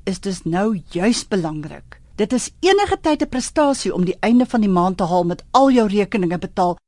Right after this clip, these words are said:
en nog 'n bietjie ekstra in jou sak. Maar Desember is vir die meeste van ons 'n spesiale uitdaging. Kyk dus hierdie maand mooi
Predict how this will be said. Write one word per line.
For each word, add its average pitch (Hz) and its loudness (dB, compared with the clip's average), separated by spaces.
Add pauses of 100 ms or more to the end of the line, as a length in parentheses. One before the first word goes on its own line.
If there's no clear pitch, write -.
(120)
en 339 6
nog 349 4
'n 208 -2
bietjie - -2
ekstra - -4
in 170 -4
jou 160 -6
sak. - -10 (200)
Maar 190 2
Desember 311 2 (180)
is 214 -2
vir 262 6
die 269 6
meeste 285 6
van 302 2
ons - -6 (220)
'n 214 0
spesiale 175 0
uitdaging. 160 -8 (460)
Kyk 320 2
dus 311 0
hierdie 196 0
maand 180 0
mooi 170 -4